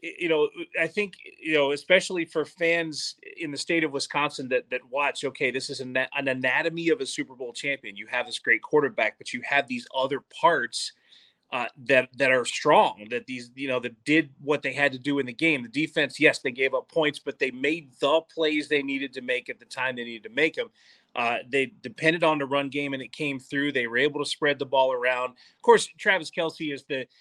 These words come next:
is the great X factor. You could put Travis Kelce on the Packers, and I think we have a different conversation literally about Aaron Rodgers right now. But, uh, it's, it's still <clears throat> fun to see the anatomy of this particular champion.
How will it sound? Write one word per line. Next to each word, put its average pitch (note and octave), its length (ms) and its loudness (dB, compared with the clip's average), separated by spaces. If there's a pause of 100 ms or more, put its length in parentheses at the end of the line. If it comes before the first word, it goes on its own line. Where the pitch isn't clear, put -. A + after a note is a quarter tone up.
is D3+ 160 -6
the D#3+ 100 -12
great E3 380 2
X D3 220 0
factor. B2 320 -6
You D#3+ 160 -4
could G3 100 -6
put G3 160 -2
Travis E3 400 0
Kelce E3+ 400 -2 (100)
on C#3+ 140 -4
the A#2+ 60 -10
Packers, C#3 760 -2
and B2+ 100 -8
I B2+ 60 -6
think D3 300 -12
we C#3 100 -8
have C3 140 -2
a C3 40 -8
different B2+ 360 -14
conversation C3 680 -8
literally B2+ 440 -4
about A#2+ 260 -4
Aaron A#2 240 -2
Rodgers A#2 420 -2
right G#2+ 200 -6
now. G2+ 240 -12
But, B2 260 -4
uh, A#2+ 280 -2
it's, - 340 -8 (340)
it's F#3+ 220 2
still F#3 500 0 (320)
<clears throat> - 300 6
fun A#3+ 240 4
to G3 80 -2
see A3 240 -4
the F3 160 0
anatomy D#3 480 -2
of C3+ 100 -6
this D3+ 140 -4
particular C#3 560 -6
champion. D3 460 -8